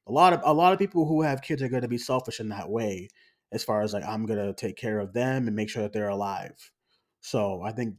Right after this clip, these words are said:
I think people can see, 'cause I remember when I played the game, I asked my mom about what she would, what, what sh-, what she would do in that moment. She probably, she was like, "She's probably the same thing." And I was like, "Well,"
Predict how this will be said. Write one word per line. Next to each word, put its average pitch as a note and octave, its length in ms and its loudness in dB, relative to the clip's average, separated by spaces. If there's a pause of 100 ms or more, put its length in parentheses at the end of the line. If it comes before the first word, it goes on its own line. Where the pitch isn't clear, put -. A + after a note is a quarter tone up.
(100)
I G#2 40 -10
think A#2 180 -6
people A2 280 -6
can A2+ 200 -6
see, G#2+ 380 -4 (640)
'cause - 100 -6
I A3 40 0
remember C4+ 220 4
when A#3 160 4
I G3+ 80 6
played G#3+ 320 2
the A3+ 80 4
game, D#3 240 2
I D3+ 80 6
asked F3 180 2
my B2+ 100 -2
mom F3 320 4
about C#3+ 220 6
what B2+ 140 -2
she B2+ 160 -4
would, G#2+ 160 -6
what, A#2 280 -2
what B2 240 0
sh-, - 220 -6
what A#2+ 180 0
she - 200 -2
would A#2 160 0
do A#2 180 0
in A2 60 0
that G#2 200 -2
moment. G#2+ 320 -8
She C#3 80 -10
probably, D#3+ 240 -2
she F3 120 -2
was D#3 80 0
like, A#2 120 -2
"She's B2+ 220 -10
probably C3+ 200 0
the G#2+ 80 -6
same F#3 280 -4
thing." B3+ 300 -6 (640)
And A#2 100 -4
I - 40 -4
was G#2+ 100 -4
like, G#2 120 -2
"Well," G3 340 -6